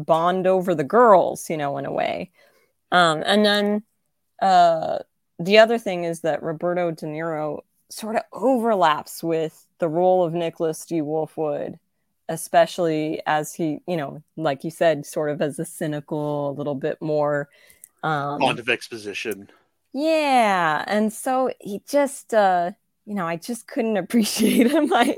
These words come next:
Speaker 2: Yeah.
Speaker 1: I wanna say I gave him a chance, but I, <laughs> I don't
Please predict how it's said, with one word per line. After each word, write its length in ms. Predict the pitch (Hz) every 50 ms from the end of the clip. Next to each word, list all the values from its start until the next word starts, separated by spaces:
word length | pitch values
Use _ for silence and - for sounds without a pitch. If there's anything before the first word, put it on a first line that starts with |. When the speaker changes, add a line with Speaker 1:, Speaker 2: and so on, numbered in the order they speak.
| - -
Speaker 2:
Yeah. 300 | - - 135 123 113 - 247 262 - _ - - - - - -
Speaker 1:
I 60 | - 180
wanna 280 | 180 165 190 247 262
say 240 | 262 - 269 240 240
I 80 | 240 233
gave 200 | 226 254 240 226
him 160 | 233 226 226
a 60 | 220
chance, 520 | 220 - - 240 220 214 214 226 240 - -
but 100 | - 165
I, 100 | 160 160
<laughs> 340 | 175 160 - - - - -
I 120 | 262 262 254
don't 240 | - - 330 311